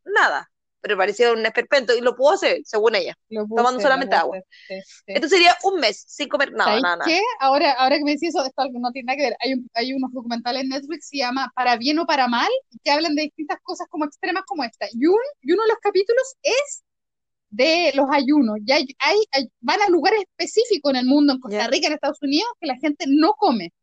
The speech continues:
Speaker 2: por más de un mes. Hay gente que está veintiocho días, treinta días. En
Speaker 1: Oh.
Speaker 2: algunos lugares te monitorean, en otros no.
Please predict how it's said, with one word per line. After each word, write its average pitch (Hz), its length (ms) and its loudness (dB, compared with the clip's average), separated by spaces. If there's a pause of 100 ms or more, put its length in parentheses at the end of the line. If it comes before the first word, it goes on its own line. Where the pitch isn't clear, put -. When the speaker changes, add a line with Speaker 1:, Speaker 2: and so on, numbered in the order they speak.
(400)
Speaker 2:
por 240 160 2
más 302 220 4
de 440 80 0
un 508 300 -2
mes. - 120 -6
Hay 233 140 -2
gente 262 180 -6
que 247 80 -10
está 233 180 -2
veintiocho 240 460 -6
días, 247 220 -4
treinta 247 340 -6
días. 294 280 -2 (500)
En 175 320 2
Speaker 1:
Oh. 226 40 4
Speaker 2:
algunos 302 280 4
lugares 320 360 2
te 330 140 0
monitorean, 285 760 2
en 320 120 4
otros 277 320 0
no. 285 400 6